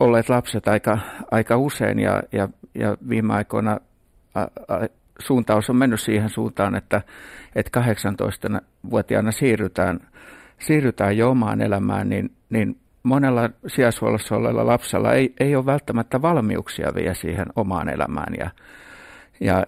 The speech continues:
ja, ja siellä, <clears throat> siellä heidän, heidän elämässään, elämässään on paljon sellaisia asioita, jotka, jotka on niin kuin, jotka painaa ja, ja, ja he, he ei välttämättä ole niin kypsiä kuin, kuin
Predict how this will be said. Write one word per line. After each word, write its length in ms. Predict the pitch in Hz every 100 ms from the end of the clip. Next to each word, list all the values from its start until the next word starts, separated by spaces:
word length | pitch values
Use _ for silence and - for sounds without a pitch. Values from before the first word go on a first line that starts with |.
| -
ja, 180 | 98 90 -
ja 80 |
siellä, 380 | 107 120 113 107 - _ - 151
<clears throat> 420 | 117 123 - -
siellä 220 | 127 113
heidän, 320 | 117 135 123 120 120
heidän 240 | 120 123
elämässään, 720 | 135 127 113 110 - 107 110 - _
elämässään 560 | - 123 110 107 113 117
on 80 | 120
paljon 260 | 131 113
sellaisia 440 | 113 113 - 110 120
asioita, 420 | 143 127 120 -
jotka, 320 | 113 - 107 - - - - - - _ _ _
jotka 360 | 120 113 - 123
on 120 | 117
niin 140 | 110
kuin, 260 | - 113 107 101 - - _ _
jotka 260 | 117 - 113
painaa 520 | - 120 104 92 92
ja, 260 | 104 101 - -
ja, 300 | 101 101 95 - _ _
ja 140 | 110 101
he, 220 | 107 107 - 113
he 40 |
ei 80 | 110
välttämättä 580 | 120 - 101 110 - 117
ole 80 |
niin 200 | 120 113
kypsiä 480 | 107 117 - 101 87
kuin, 280 | - 104 95 - - - - - _
kuin 300 | - 104 82